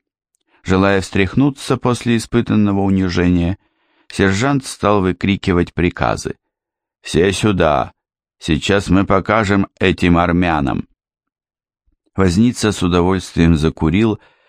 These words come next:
поглядывая, как вооружённые до зубов и готовые на всё солдаты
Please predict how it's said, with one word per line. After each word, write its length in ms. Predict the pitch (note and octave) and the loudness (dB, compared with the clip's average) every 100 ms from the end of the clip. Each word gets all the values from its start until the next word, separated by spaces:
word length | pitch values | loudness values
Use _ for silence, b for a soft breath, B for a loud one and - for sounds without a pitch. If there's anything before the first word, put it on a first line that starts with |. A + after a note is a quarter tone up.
| b b | b b
поглядывая, 680 | - E2 F#2 E2 E2 D#2+ D2+ | 0 2 2 2 2 2 0
как 240 | E2 D2+ | -2 0
вооружённые 760 | D#2+ D#2 D#2+ D#2+ E2+ D#2+ D#2+ D#2 | 0 2 2 2 2 2 0 0
до 160 | D2+ | -2
зубов 540 | D#2 D#2+ D2+ E2+ - - _ _ | 0 0 0 -2 -2 -14 _ _
и 80 | E2+ | -4
готовые 600 | E2+ E2+ E2+ E2 D#2 D#2 | 0 0 2 0 2 0
на 140 | D2+ D2 | 0 -4
всё 280 | - E2 | -2 -2
солдаты 720 | C#2+ B1+ A#1+ C2+ F2 - - | -2 -2 -2 0 -2 -2 -8